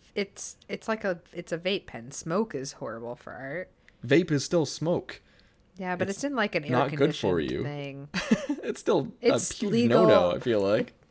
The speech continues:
Speaker 1: Well, who knows? He's
Speaker 2: Just 'cause
Speaker 1: the
Speaker 2: it's a
Speaker 1: artist.
Speaker 2: vape.
Speaker 1: He could, he's an artist. No one's gonna tell him not to do it.
Speaker 2: <laughs> It's, it was stupid. I was like, "Who lets an
Speaker 1: He
Speaker 2: idiot
Speaker 1: vaped through the
Speaker 2: vape?"
Speaker 1: whole fucking thing, dude.
Speaker 2: Yeah.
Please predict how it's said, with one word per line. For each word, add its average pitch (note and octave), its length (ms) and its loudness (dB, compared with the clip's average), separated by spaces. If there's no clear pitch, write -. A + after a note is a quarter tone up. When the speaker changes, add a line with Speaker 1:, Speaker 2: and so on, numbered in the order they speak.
Speaker 1:
Well, E3+ 460 -6
who B3 100 -6
knows? D3+ 520 -8
He's C#4 160 0
Speaker 2:
Just - 80 0
'cause D#3+ 60 4
Speaker 1:
the D#3 40 8
Speaker 2:
it's C#3 80 4
a - 20 8
Speaker 1:
artist. F3+ 400 4
Speaker 2:
vape. - 60 -4
Speaker 1:
He G3+ 60 2
could, G#3 260 0
he's D4 160 4
an E4+ 80 6
artist. B3+ 380 4
No G#3 60 2
one's A3 120 2
gonna G3 180 0
tell D3 220 -4
him C#3+ 140 -8
not C3+ 180 -12
to - 80 -14
do C3+ 140 -10
it. C#3 320 0
Speaker 2:
<laughs> C4 260 -4
It's, - 260 -2
it A2+ 80 4
was C3 140 2
stupid. - 360 -2
I E2+ 60 -6
was F#2 100 -6
like, G#2 120 -4
"Who - 100 -2
lets - 240 -2
an - 140 -4
Speaker 1:
He A#3 140 4
Speaker 2:
idiot A3+ 280 6
Speaker 1:
vaped - 60 -10
through A#3 120 4
the G3+ 80 4
Speaker 2:
vape?" G3+ 60 -2
Speaker 1:
whole G3+ 200 2
fucking G3 360 -2
thing, F3 320 -4
dude. C#3+ 320 -6
Speaker 2:
Yeah. D#2+ 280 -4